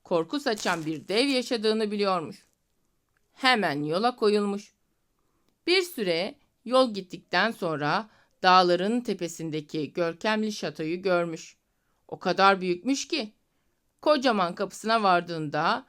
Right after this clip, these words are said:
kedi kapının yanında bir karınca kadar kalmış.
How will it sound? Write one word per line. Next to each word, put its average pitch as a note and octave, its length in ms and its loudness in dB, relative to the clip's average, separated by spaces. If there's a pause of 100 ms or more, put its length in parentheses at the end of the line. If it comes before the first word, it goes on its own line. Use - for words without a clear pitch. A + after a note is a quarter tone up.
(280)
kedi F#3 300 2
kapının G#3 480 -2
yanında D4+ 500 2 (320)
bir C#4 240 -4
karınca D#3+ 460 -4
kadar G#3+ 380 2
kalmış. E3+ 500 -2